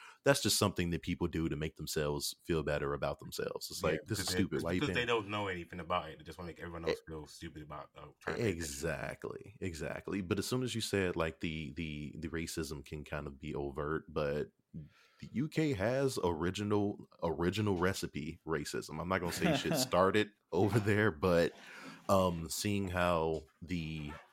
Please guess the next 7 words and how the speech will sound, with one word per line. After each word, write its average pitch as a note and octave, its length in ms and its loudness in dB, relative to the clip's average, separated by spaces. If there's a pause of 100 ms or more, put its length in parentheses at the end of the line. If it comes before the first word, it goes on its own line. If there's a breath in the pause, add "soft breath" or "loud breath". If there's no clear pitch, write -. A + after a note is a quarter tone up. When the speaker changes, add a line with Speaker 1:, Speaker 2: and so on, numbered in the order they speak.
(160)
Speaker 1:
media F2 580 0
or D#2 440 2
tabloids D2+ 540 -2
or D2+ 80 -6
whatever C#2+ 360 -4
handled, D2 600 -6 (600)
um, D2 540 -4